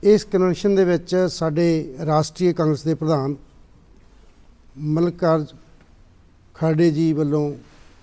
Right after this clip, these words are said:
ਕੀਤੀ ਜਾਊਗੀ। ਇਹਦੇ ਵਿੱਚ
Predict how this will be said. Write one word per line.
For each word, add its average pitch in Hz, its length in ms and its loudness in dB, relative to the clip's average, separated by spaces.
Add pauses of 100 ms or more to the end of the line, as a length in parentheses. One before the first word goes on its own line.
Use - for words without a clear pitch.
(120)
ਕੀਤੀ 160 260 -4
ਜਾਊਗੀ। 170 380 0 (2750)
ਇਹਦੇ 202 300 10
ਵਿੱਚ 185 440 4